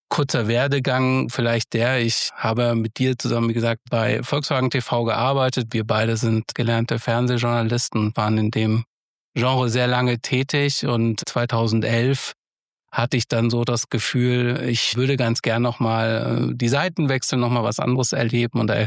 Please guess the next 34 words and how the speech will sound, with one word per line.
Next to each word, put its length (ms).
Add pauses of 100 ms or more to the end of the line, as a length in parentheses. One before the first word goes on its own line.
(160)
gab 400
es 160
sich, 300 (520)
dass 280
es 260
eben 260
eine 160
Stellenausschreibung 800
gab, 360
wo 100
ich 100
mich 140
beworben 440
hatte. 280
Und 280
seit 240
zweitausendelf 1000 (640)
dann 240
eben 880
das 240
Handwerk 320
des 160
Pressesprechers 800
lernen 340
durfte 320
von 160
meinem 200
Chef, 240
der 140
mir 160
die 120
Chance 300
gegeben 500
hat, 140